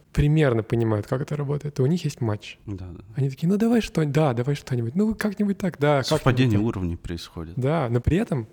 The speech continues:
Speaker 1: это вообще не, не гарантирует ничего, кроме совпадения уровней, потому что они могут через неделю столкнуться, встретиться, и подрядчик или подрядчица скажет: «Ну, так не работает.
Speaker 2: Мгм.
Speaker 1: То, что мы хотели, это все булшит».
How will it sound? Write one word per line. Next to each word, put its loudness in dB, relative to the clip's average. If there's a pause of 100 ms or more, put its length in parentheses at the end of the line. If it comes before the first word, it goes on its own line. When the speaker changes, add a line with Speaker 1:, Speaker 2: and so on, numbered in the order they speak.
(180)
Speaker 1:
это 0
вообще 0
не, 0
не 2
гарантирует 0
ничего, 0
кроме 0
совпадения 0
уровней, -2
потому -2
что -4
они 0
могут 0
через -6
неделю 2
столкнуться, -4
встретиться, -2
и -2
подрядчик 0
или 0
подрядчица -2
скажет: -2
«Ну, -8
так -4
не 0
работает. -4
Speaker 2:
Мгм. -12
Speaker 1:
То, 0
что -2
мы 4
хотели, -2
это -2
все -2
булшит». -4